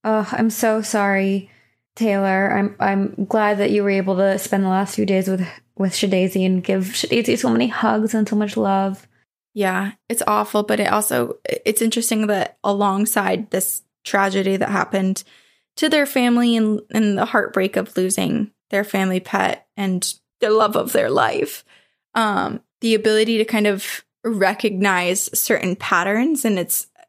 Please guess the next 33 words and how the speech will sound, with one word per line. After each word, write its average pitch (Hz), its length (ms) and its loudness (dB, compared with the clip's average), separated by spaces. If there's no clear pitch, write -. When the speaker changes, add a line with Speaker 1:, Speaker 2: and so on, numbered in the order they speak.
Speaker 2:
it's 202 160 -8
awful 220 400 0
that 214 140 0
it's 233 120 -2
like 208 200 -2
things 208 240 0
happen 196 400 0
in 185 160 0
threes, 190 600 0
but 220 100 0
it, 220 300 2
it 220 100 2
is 233 180 2
interesting 208 840 0
to 196 140 -2
kind 190 340 0
of 175 360 -4
look 208 260 0
at 190 100 2
it 175 140 0
from 208 160 0
that 196 220 0
perspective 196 640 -2
and 170 100 -2
kind 190 300 0
of 175 180 0
with 208 260 2
the 214 80 2
knowledge 190 480 0
that - 300 -2
something 185 480 -2
might 165 180 0
happen 214 640 0